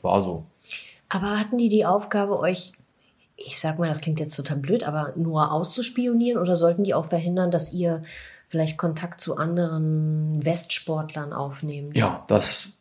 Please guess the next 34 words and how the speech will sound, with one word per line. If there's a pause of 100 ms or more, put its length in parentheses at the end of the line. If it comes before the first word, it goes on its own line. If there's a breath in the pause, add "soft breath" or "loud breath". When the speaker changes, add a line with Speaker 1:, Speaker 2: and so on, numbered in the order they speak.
(160)
Speaker 1:
das
war
auch
so.
Also
das,
das
wollten
sie
eigentlich
gar
nicht.
Und,
und
selbst
wenn, (440 loud breath)
äh,
wir
Kontakt
hätten
zu,
zu
irgendetwas,
zu
irgendjemandem, (380)
mussten,
sollten
wir
eigentlich,
äh,
sofort
Bericht
geben,
unserem